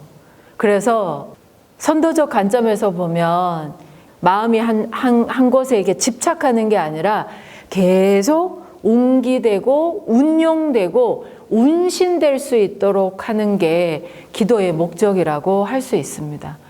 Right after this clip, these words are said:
그러면 기도하는 내 마음이 움직이고 있는가를 봤으면 좋겠어요.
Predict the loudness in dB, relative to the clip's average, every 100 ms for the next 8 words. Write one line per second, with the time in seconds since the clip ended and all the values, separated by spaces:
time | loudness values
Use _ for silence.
0 | -20 -20 -2 0 2 2 0 -2 -6 -10
1 | -12 -2 2 2 2 2 2 2 2 2
2 | 0 0 -2 -2 -2 -2 -2 -2 -6 -12
3 | -20 -20 -20 -20 _ _ _ _ _ _
4 | 0 2 2 2 2 2 0 2 0 0
5 | -2 -2 0 0 0 0 -2 -4 -6 -2
6 | 0 0 -6 -10 -10 -10